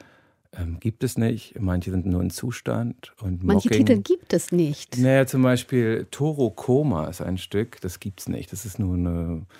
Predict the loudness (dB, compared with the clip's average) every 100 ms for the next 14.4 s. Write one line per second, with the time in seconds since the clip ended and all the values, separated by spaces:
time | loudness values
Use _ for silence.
0 | -20 _ -6 -6 -8 -4 -2 -2 -4 -6
1 | -6 -6 -8 -8 -6 -6 -4 -8 -12 _
2 | -8 -6 -6 -6 -4 -4 -6 -4 -2 -2
3 | -2 -2 0 -2 -4 -4 -8 -4 -4 -4
4 | -14 -20 -20 -20 _ _ _ -20 _ 2
5 | 6 6 6 6 4 0 0 0 2 -2
6 | -2 -6 -4 -2 0 0 0 -2 -2 -2
7 | -2 0 0 0 -2 -2 0 0 -2 -2
8 | -2 -2 -6 -8 -10 -10 -6 -2 -2 -2
9 | -4 -4 -6 -8 -8 -10 -20 -14 -12 -10
10 | -14 -16 -20 -18 -10 -8 -8 -14 -4 -4
11 | -2 -8 -8 -12 -12 -14 -18 -20 -14 -14
12 | -6 -6 -6 -8 -6 -6 -6 -10 -12 -18
13 | -18 -2 2 4 2 2 4 4 2 2
14 | 0 2 2 2